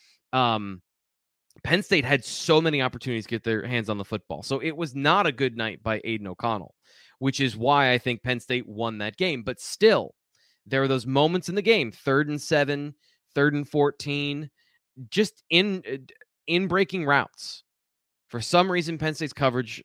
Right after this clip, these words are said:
uh, tonight, and, and I'm not quite sure exactly what it is in those situations,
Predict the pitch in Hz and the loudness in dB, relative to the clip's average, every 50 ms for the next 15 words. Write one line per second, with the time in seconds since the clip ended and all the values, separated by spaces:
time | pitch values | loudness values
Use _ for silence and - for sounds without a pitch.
0 | _ 127 127 120 120 117 113 113 104 - - 131 120 113 113 - - 131 123 - | _ -2 0 0 0 0 -2 -2 -4 -4 -2 0 0 0 -2 -2 -4 -6 -6 -6
1 | 127 127 120 120 131 143 151 143 - - 156 143 - - - 151 139 127 117 110 | -6 -4 -2 0 0 0 -2 -2 -2 -2 -2 -2 -2 -2 -2 0 0 0 -2 -2
2 | - 127 120 135 - 143 143 131 123 131 123 120 120 127 123 113 120 120 113 - | -2 -2 -2 0 -2 -2 -2 0 2 2 2 2 2 0 0 -2 -4 -6 -4 -4
3 | 139 - - 131 170 202 180 139 131 120 - | -6 -6 -4 -2 0 0 0 0 -4 -8 -8